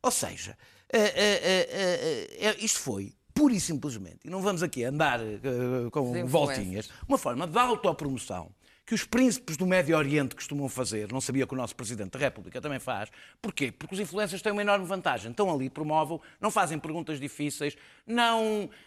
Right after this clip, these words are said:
Speaker 1: não são, não fazem escrutínio, portanto dão-lhe publicidade sempre exclusivamente boa.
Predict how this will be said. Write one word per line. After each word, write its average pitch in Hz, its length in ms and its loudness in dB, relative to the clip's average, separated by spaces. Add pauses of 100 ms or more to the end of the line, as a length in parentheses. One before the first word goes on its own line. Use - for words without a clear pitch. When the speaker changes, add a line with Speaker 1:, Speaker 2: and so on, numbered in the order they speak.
(120)
Speaker 1:
não 214 260 2
são, 190 640 2 (180)
não 196 140 -2
fazem 156 400 2
escrutínio, 151 800 0 (200)
portanto 233 200 0
dão-lhe 240 180 2
publicidade 240 760 2 (200)
sempre 262 580 2
exclusivamente 247 920 2
boa. 214 480 6